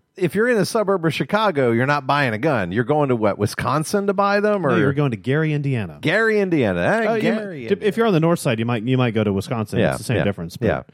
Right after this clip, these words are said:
Speaker 1: But you leave the state in order to do that.
Speaker 2: And actually, the reason for that is in Illinois, they have a, a program called the Firearms Ownership Identification Registry. You, to buy a gun, you have to be registered as a gun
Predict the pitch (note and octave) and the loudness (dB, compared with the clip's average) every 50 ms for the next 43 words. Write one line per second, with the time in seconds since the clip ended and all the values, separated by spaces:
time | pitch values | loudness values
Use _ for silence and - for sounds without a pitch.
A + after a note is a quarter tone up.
0 | _ - - - - _ - F3 F#3 F3+ F#3+ F3 F3 E3+ F3 G#3 A#3 B3 A#3 F3 | _ -20 -20 -20 -12 _ -2 -2 0 0 0 0 0 2 2 2 2 0 0 0
1 | D#3+ D#3+ D3+ - - - - B3+ B3 F#3+ D3+ C3+ - - C3+ C3 C3 C#3 D#3 D#3+ | 0 0 0 -2 -4 -4 -2 0 2 2 0 0 -2 -2 -2 0 0 0 0 0
2 | D#3+ D#3 C3+ C3+ B2+ - - - C3+ G#2+ F#2+ A#2 B2 B2+ A#2+ F#2+ D#2 - - - | 0 2 2 0 0 0 -2 -2 -2 -2 0 0 0 2 2 2 0 -2 -4 -10
3 | _ _ - - - _ - D#3+ E3 F3 G3+ - - D3+ C#3+ C3 B2+ D3+ E3+ D#3 | _ _ -20 -20 -14 _ -4 -2 -2 -2 -2 0 0 2 2 2 2 2 0 0
4 | D3+ B2+ C#3 C3+ B2 A#2 G#2+ G#2+ G#2+ G#2 A2+ A2+ A#2+ A#2+ A2+ G#2 A2+ A#2+ A#2 A2 | 0 0 0 2 2 2 2 2 0 0 0 0 0 0 0 0 0 0 0 0
5 | G#2 G2+ - G#2 G#2+ G#2+ F#2+ G#2 G2 F#2+ F#2+ F#2+ F#2 - _ _ _ _ _ - | -2 -4 -4 -4 -4 -4 -2 -2 -2 -2 -2 -4 -6 -8 _ _ _ _ _ -4
6 | G2+ G#2 - - C3 C3+ B2 B2 A#2+ A2+ G#2+ - A2+ G2 F#2+ G#2 G2+ G2 - - | -4 -2 0 2 2 2 4 2 0 0 -2 -4 -4 -4 -4 -4 -6 -6 -2 0
7 | B2 A#2+ B2 B2 A#2 A2 A2+ A2 G#2+ G2+ G2+ G2+ A2 A2 - - A2 A2+ G2 G2+ | 2 2 4 4 2 2 2 0 -2 -2 -2 -2 -2 0 -2 -2 -2 -2 -2 -2
8 | G#2 G2+ - A2+ - - G2 G2 - B2 A#2 A#2 A#2 A#2+ C3 B2+ - D3+ D#3 F3 | -4 -4 -4 -6 -6 -6 -6 -6 -6 -6 -4 -4 -4 -4 -4 -6 -4 -2 -2 -2
9 | E3 _ _ _ - - _ _ _ - - - - A#2 F#2+ - - B2 C#3 D3+ | -4 _ _ _ -20 -20 _ _ _ -14 -8 -6 -6 -6 -2 -2 0 0 0 0
10 | D3 C#3 A2+ C3 C3 B2 A2 G#2+ G#2 A2+ A2 G#2 - A2+ G2+ G#2+ G2 F2+ E2 G2+ | -2 -2 0 0 0 0 0 -2 -2 -2 -4 -4 -4 -6 -6 -4 -4 -4 -2 -2
11 | G#2 G2+ G#2 G#2 - - A2+ G#2 - G2 G2+ F#2+ G2 G2 G2 - F2+ F2+ F2 | -2 -2 -4 -4 -2 -2 -2 -2 -2 -2 -2 -2 -2 -4 -4 -4 -4 -4 -4